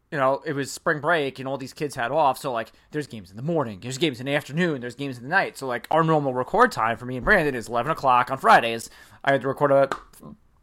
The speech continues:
a lacrosse game at eleven o'clock, well, and live stream it too. So that stunk.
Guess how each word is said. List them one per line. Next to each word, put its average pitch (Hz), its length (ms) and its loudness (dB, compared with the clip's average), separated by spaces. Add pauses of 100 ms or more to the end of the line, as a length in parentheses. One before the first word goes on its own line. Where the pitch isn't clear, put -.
(320)
a 139 280 6 (200)
lacrosse 180 440 6
game 143 240 0
at 156 160 6
eleven 143 240 0
o'clock, 104 440 -6
well, 120 200 -6
and 147 180 0
live 135 240 -2
stream 123 220 -12
it 127 100 -12
too. 104 320 -12
So 117 240 -10
that 127 380 -6
stunk. 117 580 -8